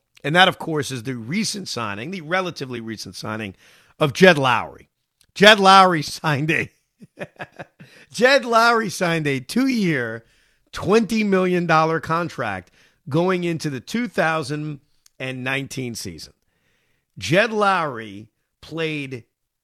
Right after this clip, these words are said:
nine games in two thousand and nineteen, and we weren't even sure what his injury was.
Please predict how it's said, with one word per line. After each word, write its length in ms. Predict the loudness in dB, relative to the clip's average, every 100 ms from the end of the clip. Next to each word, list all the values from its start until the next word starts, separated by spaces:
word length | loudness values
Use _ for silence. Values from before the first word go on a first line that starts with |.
| _
nine 760 | -10 -6 -2 -2 -2 -4 -4 -2
games 720 | 0 0 -4 -8 -12 -14 -14 _ -12
in 160 | -10 -8
two 260 | -4 -4
thousand 580 | -2 -4 -4 -12 -10 -10
and 120 | -10
nineteen, 640 | -10 -10 -10 -12 -12 -14 -18 _ _ _ _ -6
and 200 | -2 0
we 120 | 4
weren't 240 | 4 4
even 220 | 4 0 -2
sure 380 | 2 6 6
what 240 | 4 0 2
his 140 | 2
injury 400 | 2 2 0 -2
was. 480 | -4 -8 -12 -18 -20